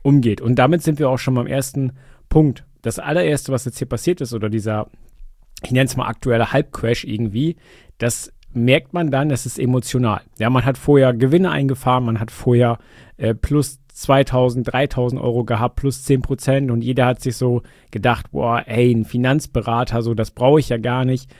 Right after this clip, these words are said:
ähm, ich kann das ja alles selber.“ Bloß, wenn sich das Ganze umkehrt und es wird immer wieder passieren, und ich komme auch gleich auf so ein paar Themen zurück in der Vergangenheit, wo das immer passiert ist, da entscheidet sich,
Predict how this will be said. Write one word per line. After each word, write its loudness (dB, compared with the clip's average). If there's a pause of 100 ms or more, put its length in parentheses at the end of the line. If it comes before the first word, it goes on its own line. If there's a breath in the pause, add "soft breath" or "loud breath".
(280 loud breath)
ähm, 0
ich -18
kann 0
das 2
ja 0
alles -2
selber.“ 2 (380 soft breath)
Bloß, 0
wenn 4
sich -2
das -4
Ganze -2
umkehrt 0
und -2
es -4
wird 0
immer 2
wieder 0 (500)
passieren, 2
und -2
ich -6
komme 0
auch -2
gleich -2
auf -8
so -4
ein -4
paar -2
Themen -2
zurück -6
in 0
der -2
Vergangenheit, -2
wo -4
das -4
immer -2
passiert -6
ist, -4 (1000 soft breath)
da 4
entscheidet 0
sich, -2